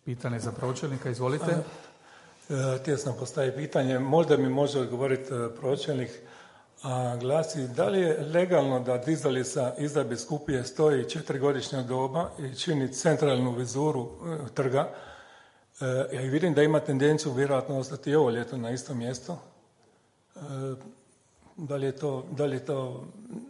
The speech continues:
Speaker 2: legalno ili da li se to može u ljetnim mjesecima rastaviti, što je možda jedan i pol dan rastavljanja i sastavljanja?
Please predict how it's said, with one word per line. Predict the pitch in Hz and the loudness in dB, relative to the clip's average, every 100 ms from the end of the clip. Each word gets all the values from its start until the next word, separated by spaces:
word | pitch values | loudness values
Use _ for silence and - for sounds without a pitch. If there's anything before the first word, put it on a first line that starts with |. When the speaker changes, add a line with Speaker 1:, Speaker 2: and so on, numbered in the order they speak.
| - _ 151 | -18 _ -8
Speaker 2:
legalno | 139 139 170 170 | -4 0 2 4
ili | 151 139 | 2 4
da | 147 | 4
li | 147 | 4
se | 139 | 0
to | 160 | 0
može | 160 151 143 | 2 2 4
u | |
ljetnim | 147 156 139 | 4 4 2
mjesecima | 127 160 156 151 | 0 -4 -2 -2
rastaviti, | 127 - 165 151 139 | 0 2 4 4 4
što | 151 | 0
je | 131 | 2
možda | 147 131 | 2 4
jedan | 135 135 131 | 4 4 4
i | 135 | 2
pol | 135 | 0
dan | 123 143 110 - - - - - - | 2 2 2 -6 -16 -20 -20 -20 -16
rastavljanja | - 131 - 131 131 120 | -6 -4 2 4 6 4
i | |
sastavljanja? | 117 131 - 127 123 110 | 0 -4 -2 -2 -2 -6